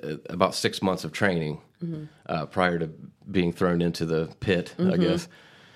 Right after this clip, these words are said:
Speaker 1: Um, so we'll see how that plays out. This, unfortunately, is still going on, but hopefully there
Speaker 2: Never
Speaker 1: will be
Speaker 2: boring around here.
Speaker 1: No, absolutely not.
Speaker 2: <laughs>
Speaker 1: And it always happens when Pete goes on
Speaker 2: <laughs> I
Speaker 1: vacation
Speaker 2: know.
Speaker 1: that the Board of Elections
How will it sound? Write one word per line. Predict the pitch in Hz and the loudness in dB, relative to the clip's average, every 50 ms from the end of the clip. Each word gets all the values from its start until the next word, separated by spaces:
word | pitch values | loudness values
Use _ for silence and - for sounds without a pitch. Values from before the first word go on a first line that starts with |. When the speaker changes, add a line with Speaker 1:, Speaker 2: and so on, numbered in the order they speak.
| - - - - - | -20 -20 -20 -16 -8
Speaker 1:
Um, | - 95 92 90 87 | -2 2 2 2 2
so | - 107 107 | 2 2 2
we'll | 120 135 - | 2 0 0
see | - 120 110 | 0 2 2
how | 107 101 | 2 4
that | 98 92 82 - | 2 2 2 2
plays | - 92 87 85 80 87 | 2 2 4 4 4 4
out. | 85 82 85 78 80 | 2 2 2 0 -2
This, | 85 - | -2 0
unfortunately, | 104 98 - - 101 101 95 - 95 82 80 90 | 0 0 0 0 0 0 0 0 0 0 0 0
is | 82 - | -2 -2
still | - 95 87 85 | 0 0 2 2
going | 82 85 87 85 95 | 2 2 2 4 4
on, | 104 107 107 104 104 95 90 - - - - - 90 | 4 4 4 2 2 0 -2 -6 -14 -20 -16 -10 -6
but | 87 87 85 82 - - - - - - - _ _ _ _ _ _ _ _ _ _ _ _ _ - - _ _ - - - - - - | -4 -2 -2 -2 -4 -6 -10 -20 -20 -20 -20 _ _ _ _ _ _ _ _ _ _ _ _ _ -20 -20 _ _ -20 -20 -20 -16 -10 -2
hopefully | - 110 98 - - 85 80 82 73 85 92 - 175 | 0 0 0 0 0 -4 -2 -2 -2 -4 -6 -4 0
there | 175 180 180 | 2 2 4
Speaker 2:
Never | 190 220 | 4 4
Speaker 1:
will | 220 | 4
be | - | 4
Speaker 2:
boring | 214 214 208 185 165 156 156 | 4 4 4 4 2 2 0
around | 151 147 143 139 139 143 143 | 0 0 0 0 0 -2 0
here. | 151 139 135 - | 0 2 2 2
Speaker 1:
No, | 80 78 67 - - - - - | 2 2 0 -4 -8 -14 -8 -6
absolutely | - 87 - - 90 90 87 64 76 90 | -4 -4 -4 -4 -4 -4 -2 -2 -2 -2
not. | 87 85 - - - | -2 -2 -2 -2 -2
Speaker 2:
<laughs> | 220 - 233 214 - - | -2 0 0 0 2 4
Speaker 1:
And | 104 101 98 | 4 4 4
it | 85 | 4
always | 98 110 120 123 120 | 4 4 4 4 2
happens | 139 135 135 135 143 131 143 | 2 0 0 0 0 2 2
when | 170 170 | 2 4
Pete | 214 208 - | 2 2 2
goes | 110 - 180 180 | 2 2 2 4
on | 185 | 6
Speaker 2:
<laughs> | 302 381 392 339 349 | 6 8 8 10 12
I | 349 359 359 | 12 12 12
Speaker 1:
vacation | 359 330 - 277 202 170 - | 12 10 10 8 6 8 8
Speaker 2:
know. | 302 302 | 8 10
Speaker 1:
that | 311 226 - 240 254 - | 10 8 6 6 6 4
the | - | 6
Board | 143 143 151 | 6 6 6
of | 147 | 4
Elections | 143 139 143 147 143 - 143 135 135 131 120 - - - | 6 6 6 6 6 6 4 4 4 4 2 -2 -8 -10